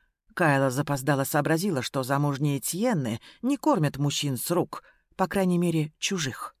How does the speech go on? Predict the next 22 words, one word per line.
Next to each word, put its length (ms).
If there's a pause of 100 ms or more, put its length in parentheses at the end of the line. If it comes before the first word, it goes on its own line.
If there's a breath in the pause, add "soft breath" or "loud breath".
(460)
Не 160
хочу 300
показаться 520
параноиком, 760
но, 200
кажется, 640
они 540 (320 soft breath)
едут 440
за 160
нами 300
от 200
самого 460
центра. 560 (280)
Чтобы 360
хоть 320
как-то 420
отвлечь 360
внимание 580
от 200
конфуза, 500
высказалась 600
она, 300